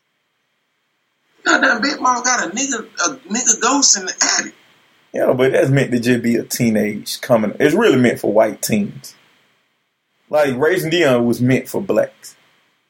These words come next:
Speaker 1: And then they color swapped. And so that's a,
Speaker 2: I wanna say color
Speaker 1: that's
Speaker 2: swap.
Speaker 1: something in the
Speaker 2: So the only person who would be color swapped is the mom.
Speaker 1: They color swapped the, um,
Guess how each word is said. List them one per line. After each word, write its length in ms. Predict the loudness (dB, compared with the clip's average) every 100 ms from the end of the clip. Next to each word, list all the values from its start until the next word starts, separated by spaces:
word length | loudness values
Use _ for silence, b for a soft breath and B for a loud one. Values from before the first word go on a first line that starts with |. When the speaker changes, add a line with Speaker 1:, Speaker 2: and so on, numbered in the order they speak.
| _ _ _ _ _ _ _ _ _ _ _ _ _ _ _
Speaker 1:
And 200 | -4 -2
then 140 | 0 -2
they 140 | -4
color 360 | -4 0 0 0
swapped. 440 | -2 -6 -14 _ _ _ _ _ _ _ _
And 180 | -4 0
so 160 | 0 0
that's 200 | 0 -2
a, 120 | -4 -8
Speaker 2:
I 40 |
wanna 200 | -4 -2
say 200 | 0 -2
color 240 | 0 0 2
Speaker 1:
that's 160 | 2
Speaker 2:
swap. 180 | 2 0
Speaker 1:
something 140 | -2 -8
in 60 |
the 180 | -8 -10 -10 _ _ _ _ _
Speaker 2:
So 140 | -2
the 40 | 0
only 160 | 2 2
person 260 | 2 2
who 120 | 2
would 80 | 2
be 120 | -2
color 260 | 0 0 2
swapped 320 | 2 0 2
is 80 | 2
the 60 | 2
mom. 440 | 2 2 0 -6 -14 _ _ _ _ _ _ _ _ _ _ _ _ _ _ _ _ -10
Speaker 1:
They 60 | -10
color 340 | 0 2 2
swapped 320 | 0 0 -2
the, 160 | -6 -10 _ _ -16
um, 300 | -10 -10 -12